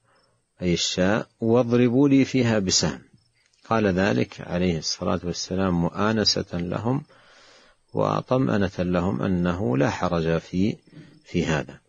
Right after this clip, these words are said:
ولهذا أيضًا جاء في رواية: "إن أحق ما أخذتم عليه أجراً كتاب الله"، "إن أحق ما أخذتم عليه أجراً كتاب الله". وهذا فيه جواز ال-،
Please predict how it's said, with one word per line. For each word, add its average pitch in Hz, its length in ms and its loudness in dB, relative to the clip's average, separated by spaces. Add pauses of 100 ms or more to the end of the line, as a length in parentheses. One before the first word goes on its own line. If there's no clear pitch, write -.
(520)
ولهذا 98 420 2
أيضًا 92 220 2
جاء 90 280 2
في 85 260 -2
رواية: 104 320 2
"إن 95 200 4
أحق 87 640 -2 (800)
ما 98 240 2
أخذتم 87 540 -6
عليه 82 500 0
أجراً 95 460 0 (240)
كتاب 87 420 -4
الله"، 73 420 0 (920)
"إن 90 60 -6
أحق 85 380 -4
ما 82 120 -2
أخذتم - 400 -12
عليه 78 340 -4
أجراً 85 440 -2
كتاب 82 360 -4
الله". 71 240 -6 (880)
وهذا 123 300 0
فيه 120 280 2
جواز 95 480 0
ال-، 76 420 -2